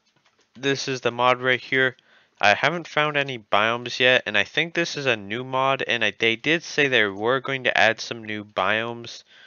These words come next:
so maybe I could make an update to this video after they add a bit more features. Why is there some items? I, I don't even know. After they add some more features, because, uh,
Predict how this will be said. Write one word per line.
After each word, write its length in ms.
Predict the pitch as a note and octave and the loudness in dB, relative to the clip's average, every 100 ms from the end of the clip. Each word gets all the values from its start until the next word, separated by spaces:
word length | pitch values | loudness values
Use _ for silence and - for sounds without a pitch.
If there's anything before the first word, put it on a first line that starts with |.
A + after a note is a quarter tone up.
| - _ - | -20 _ -16
so 420 | - A#2+ A2+ G#2+ _ _ _ _ | 0 2 2 0 _ _ _ _
maybe 260 | A2 A2 G#2 | 0 4 4
I 100 | G#2+ | 4
could 200 | G#2+ G#2+ | -2 -2
make 240 | A2 - | -4 -4
an 80 | F#2+ | 0
update 600 | G#2+ - - A#2+ A2+ - - - | 0 0 2 4 4 -4 -18 -12
to 160 | B2 | -8
this 240 | A#2+ A#2 - | -6 -6 -6
video 420 | A#2+ A#2+ A#2+ A#2 _ _ _ | -2 0 0 -2 _ _ _
after 300 | G#2+ - A#2 | -2 0 -4
they 240 | A2 G#2 | 2 6
add 220 | F#2 G#2 | 6 6
a 40 | G#2 | 2
bit 220 | A2 G2 | -2 -2
more 220 | G2+ G2+ | -2 -8
features. 760 | - A#2+ A#2+ - B2+ B2 A#2 - _ - _ _ _ | -6 -8 -6 -6 -2 -2 -4 -8 _ -20 _ _ _
Why 100 | C#3 | -18
is 100 | - | -14
there 100 | E3 | -12
some 280 | - B2 - | -12 -14 -16
items? 440 | G#2+ A#2 - - - | -16 -16 -20 -20 -20
I, 260 | G2+ - | -16 -14
I 20 | G#2 | -14
don't 200 | F#2 F#2 | -18 -20
even 180 | - C#2+ | -20 _
know. 260 | D2 - - - - _ _ _ - | -20 -20 -20 -20 -20 _ _ _ -2
After 280 | G#2+ - | 0 0
they 300 | A2+ G#2+ G2+ - | 0 2 2 2
add 220 | G#2 G#2 | 0 0
some 160 | - A2+ | -4 -10
more 220 | G#2 G2 | -8 -10
features, 720 | - B2 A#2+ - B2+ B2 - - _ - - _ _ | -8 -8 -8 -4 -2 -2 -6 -12 _ -20 -20 _ _
because, 880 | G#2 G#2 G2+ G2+ - G#2 G2 F#2+ F#2+ | 0 2 0 -4 -4 -2 -2 -2 0
uh, 300 | F#2 F#2 | 2 0